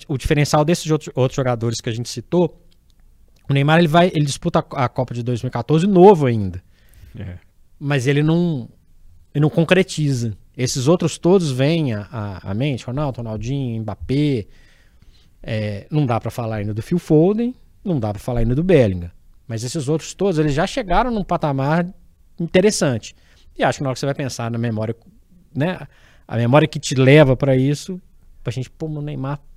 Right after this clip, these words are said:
Speaker 1: faltou alguma coisa, que a gente sempre comentou isso. O, o jogador mais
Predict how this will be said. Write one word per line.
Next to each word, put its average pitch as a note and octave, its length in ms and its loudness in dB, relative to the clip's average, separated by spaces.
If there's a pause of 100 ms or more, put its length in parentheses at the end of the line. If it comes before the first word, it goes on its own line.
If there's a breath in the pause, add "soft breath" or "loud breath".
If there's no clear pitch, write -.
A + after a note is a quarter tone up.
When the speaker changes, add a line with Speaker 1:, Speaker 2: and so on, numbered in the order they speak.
Speaker 1:
faltou - 480 -12
alguma D#3+ 280 -10
coisa, C3+ 540 -12
que D3 80 -8
a C3 40 -6
gente C3+ 160 -8
sempre D3+ 280 -6
comentou F3 400 -2
isso. G#2 260 -4 (1040 soft breath)
O, A#2 460 -8
o F#2+ 40 -8
jogador A#2 380 0
mais D#3 1000 -4